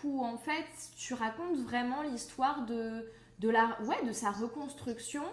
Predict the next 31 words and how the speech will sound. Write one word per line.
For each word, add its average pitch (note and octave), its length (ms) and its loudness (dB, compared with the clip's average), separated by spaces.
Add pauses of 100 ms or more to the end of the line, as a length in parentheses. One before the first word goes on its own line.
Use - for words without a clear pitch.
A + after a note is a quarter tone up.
(360)
Et G#3+ 80 0
en A3 60 2
fait, - 260 -2
quand B3 220 -2
on A#3 100 -4
finit, C#4 500 -2 (760)
on A#3 80 4
a A3+ 120 4
ce A#3+ 140 0
truc D4 400 0
de B3 140 2
se G#3 120 -4
dire, D#4+ 200 0 (160)
euh, A3+ 220 2 (880)
bah, G#3 960 6
on A3 80 0
peut D4 180 0
y D4+ 60 4
arriver, C4+ 400 2
quoi. F#3+ 140 -2
N'importe B3 480 -2
qui - 180 -8
peut B3 140 -2
y A#3 80 2
arriver, G#3+ 420 0
on, G3+ 340 -4
on G3 40 -4
peut C#4 200 -4
se C#4 100 -8
reconstruire, A#3+ 600 -6
quoi. E3+ 140 -10